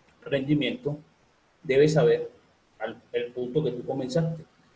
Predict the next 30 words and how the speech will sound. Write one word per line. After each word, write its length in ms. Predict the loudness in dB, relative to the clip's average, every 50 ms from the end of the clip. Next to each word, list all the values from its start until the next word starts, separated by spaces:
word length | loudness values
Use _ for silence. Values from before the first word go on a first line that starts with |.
| _ _ 0
cuál 160 | 0 0 0
es 80 | 0 -4
su 160 | -6 -4 -2
temperamento 800 | 0 2 2 4 4 2 4 4 4 2 2 0 -4 -6 -8 -10 -10 -16 -20
y 40 |
cuál 200 | -14 -12 -10 -10
es 80 | -10 -10
su 160 | -12 -14 -4
personalidad 880 | -4 -4 -4 -4 -6 -6 -8 -6 -6 -6 -6 -6 -6 -6 -6 -6 -8 -14 _ _ _ _ _ _ _ _
para 240 | 2 2 2 4 0
guiarlo 540 | 0 -2 -2 -2 -2 -2 -2 -2 -2 -2 -2
hacia 340 | -8 -10 -10 -6 -4 -4 -4
el 160 | -4 -4 -8
mejor 480 | -10 -12 -12 -8 -4 -4 -4 -4 -4 -10 -20 _ _ _ _
desarrollo 720 | -10 -10 -6 -4 -4 -4 -2 -2 -6 -6 -4 -6 -6 -8 -8 _ _ _ _ _ _ _
de 80 | -6 -6
ese 160 | -4 -4 -10
esquema 380 | -10 -4 -4 -4 -2 -2 -4 -4
de 80 | -4
juego. 260 | 0 2 2 2 2 2 -4 -8 -12 _ _ _ _ _ _ _ _
Por 120 | -6 -4 -4
eso, 320 | -4 -4 -6 -6 -6 -6 -12 -20 _ _ _ _ _ _ _ -8
eh, 360 | -6 -4 -2 -2 -4 -4 -6 -10
es 80 | -14 _
tan 180 | -2 -2 -2
importante 800 | -2 -4 -2 -2 -2 -2 -2 -10 -10 -10 -12 _ -10 -10 -10 -10 -12 -18 _ _ _ _ _ -8
el 120 | -4 -4 -4
apoyo 440 | -4 0 0 0 0 0 0 0
desde 300 | 0 -2 -2 -2 -2 -2
temprano 840 | -4 -6 -10 -10 -10 -12 -10 -8 -4 0 2 2 2 0 -2 -6